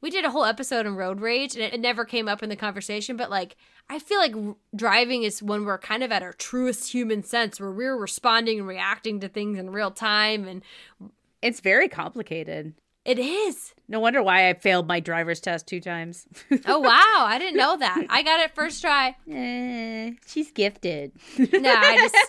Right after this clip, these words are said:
Speaker 1: I'm, I'm a student. I study really hard.
Speaker 2: I just
Speaker 1: I can't
Speaker 2: study
Speaker 1: help
Speaker 2: really
Speaker 1: it.
Speaker 2: a lot. <laughs> That's what I, <laughs> what is what you're
Speaker 1: I'm
Speaker 2: gonna
Speaker 1: a
Speaker 2: say.
Speaker 1: communication major. I study good.
Speaker 2: <laughs>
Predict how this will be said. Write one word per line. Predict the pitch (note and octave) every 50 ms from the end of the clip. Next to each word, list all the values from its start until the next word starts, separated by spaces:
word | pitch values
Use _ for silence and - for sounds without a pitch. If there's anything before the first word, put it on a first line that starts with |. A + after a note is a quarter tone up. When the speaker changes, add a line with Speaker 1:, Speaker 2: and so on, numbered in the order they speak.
| - F#4 - -
Speaker 1:
I'm, | - G3+ A#3 D4 E4+ - -
I'm | E4 F4 F#4
a | G#4 G#4+ -
student. | - - - - - D4 E4+ F#4 F#4 F4+ D#4+ A#3 - _ _ _ -
I | - G#3+ A3+ A#3
study | - - - D4 C#4 C4
really | A3+ A3+ G#3+ G#3
hard. | F#3+ F3+ F#3+ F#3 F#3 F#3 F3+ - -
Speaker 2:
I | A#3 C4 C#4
just | C4 F4 F#4 -
Speaker 1:
I |
can't | D4 D#4
Speaker 2:
study | D#4+ B3 A#3+
Speaker 1:
help | A#3+ A#3+ A3
Speaker 2:
really | A3 G#3 G3+ G3
Speaker 1:
it. |
Speaker 2:
a | F#3
lot. | F#3+ F3+ E3+ D#3+ D3 - _
<laughs> | - G#3+ - -
That's | B3 - -
what | B3 A3 A3+ -
I, | B3 A#3+ B3+ - - C#4 B3+ -
<laughs> | B3+
what | A3 G3 A3+ A3 G#3 -
is | - G3+ B3+ G#3 - -
what | A3 G3+ F3 A2
you're | D#3 F3 E3+
Speaker 1:
I'm | C4+ D4+ D#4+
Speaker 2:
gonna | F#4+ F4+
Speaker 1:
a |
Speaker 2:
say. | - F#4
Speaker 1:
communication | F4 F4+ E4+ F4 - - D4+ C#4+ D4 C#4 - D4 C4 A#3+
major. | A3+ G#3+ G#3 G3 - G3+ F#3 - -
I | - B3+ C#4
study | - - - - B3 B3 B3 B3
good. | G#3 G#3 A3 G#3 G3+ F#3 F3 F3+ F3+ -
Speaker 2:
<laughs> | -